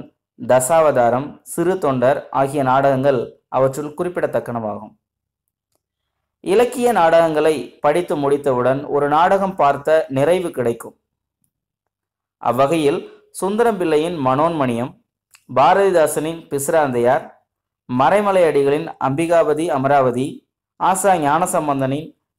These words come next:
தெல்லாறு எரிந்த நந்தி முதலிய நாடகங்கள் இலக்கிய நாடகங்களுள் குறிப்பிடத்தக்கனவாகும். இன்றைய சூழலில் கல்வி சாலைகளில்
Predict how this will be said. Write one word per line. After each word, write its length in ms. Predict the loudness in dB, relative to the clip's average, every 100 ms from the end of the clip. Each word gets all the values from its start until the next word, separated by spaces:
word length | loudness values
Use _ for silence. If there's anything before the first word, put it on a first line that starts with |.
| _
தெல்லாறு 480 | -2 2 4 4 4 2
எரிந்த 320 | 0 0 -2
நந்தி 380 | 0 -2 -2 -4 -6 -12 -8
முதலிய 380 | -4 0 2 2
நாடகங்கள் 600 | 2 0 0 0 -2 -2 -8
இலக்கிய 440 | -6 -4 -4 -2 0
நாடகங்களுள் 680 | 0 0 -2 -2 -2 -4 -6 -10
குறிப்பிடத்தக்கனவாகும். 1000 | -8 -6 -6 -4 -6 -6 -4 -6 -8 -18 _ _ _ _ _ _ _ _ _ _ _ _ _ _ _ _ _ _ _ _ _ _ _ _ _
இன்றைய 340 | -6 0 4 4
சூழலில் 540 | 4 2 4 4 2 -2 -2
கல்வி 320 | 0 2 0 0
சாலைகளில் 600 | 2 4 2 2 0